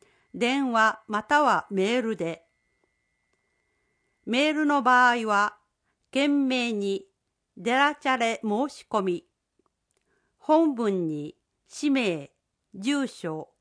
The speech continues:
電話番号を明記してください。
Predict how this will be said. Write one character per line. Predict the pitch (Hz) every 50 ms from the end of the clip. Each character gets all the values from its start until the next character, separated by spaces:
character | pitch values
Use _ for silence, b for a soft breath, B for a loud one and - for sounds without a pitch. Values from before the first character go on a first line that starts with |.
| _ _ _ _ _ -
電 | 165 220 247 302 330 320 320
話 | 320 302 277
番 | 254 285 285 285 285 269
号 | 208 208 180 170 165 165 160
を | 165 - -
明 | 233 285 311 311 -
記 | - - 196
し | - -
て | - 190 180
く | - 185
だ | 175 165 170
さ | - - 185 165 147
い。 | 127